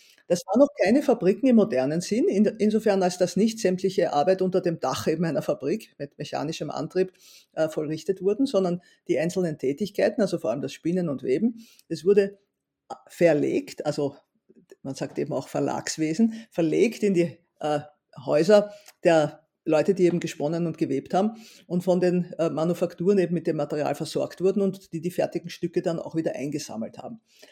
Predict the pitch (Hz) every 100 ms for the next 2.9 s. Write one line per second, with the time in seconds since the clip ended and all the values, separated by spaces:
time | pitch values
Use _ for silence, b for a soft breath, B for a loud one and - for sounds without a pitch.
0 | b - 165 311 - 185 269 302 - 165
1 | - - - - 190 185 156 220 240 208
2 | 185 151 160 - - 147 - 254 277